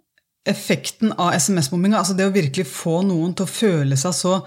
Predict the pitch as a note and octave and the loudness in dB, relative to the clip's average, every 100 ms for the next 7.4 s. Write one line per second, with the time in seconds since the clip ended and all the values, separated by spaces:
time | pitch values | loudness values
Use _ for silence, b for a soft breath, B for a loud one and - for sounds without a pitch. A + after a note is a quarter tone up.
0 | B B - - - A3+ - - - B | B B -4 0 0 -2 -6 -16 -16 B
1 | _ E3+ G3+ F#3+ G#3+ E3 C#3+ C3 F#3 A3 | _ 0 0 2 2 2 -2 -2 0 0
2 | A3+ - - F3+ F3+ F3+ - F#3+ G3 G3 | -2 -12 -4 0 2 2 0 0 4 4
3 | D#3 D3+ C#3 F#3+ G#3 G#3+ - F#3 G3+ G#3+ | 2 0 -2 2 2 2 0 0 2 2
4 | D#3+ C3+ B3 C4 B B - G3+ G3+ G#3+ | 0 0 0 0 B B -6 0 2 4
5 | A3+ A3 F3+ C#3+ F3 F3+ F#3 F3+ C#3 - | 4 2 0 0 -2 0 0 -2 -4 -2
6 | F3+ F#3 F3+ B B B - - F#3 G3 | 0 0 -2 B B B -6 -2 2 4
7 | F#3 D3+ C#3+ E3 | 4 2 0 0